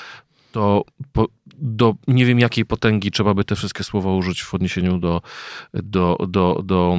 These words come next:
mm, materiału przygotowanego przez, e, sztabowców,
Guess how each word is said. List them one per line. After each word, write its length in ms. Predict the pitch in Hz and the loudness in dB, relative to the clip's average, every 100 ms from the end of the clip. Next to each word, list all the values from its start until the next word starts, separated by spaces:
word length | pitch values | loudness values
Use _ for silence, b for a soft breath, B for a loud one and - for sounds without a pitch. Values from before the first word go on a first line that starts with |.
| 92 | 0
mm, 640 | 98 95 92 92 90 90 | -2 0 2 2 2 2
materiału 480 | 92 92 95 92 95 | 0 0 0 2 0
przygotowanego 720 | - 95 92 90 87 87 87 | -2 -4 -2 -2 0 0 -2
przez, 420 | 85 - 82 - - B B B - | -4 -4 -4 -6 -14 B B B -6
e, 140 | 95 | -2
sztabowców, 760 | 90 - 95 90 - - 90 - | -2 -2 0 0 -2 -4 -6 -4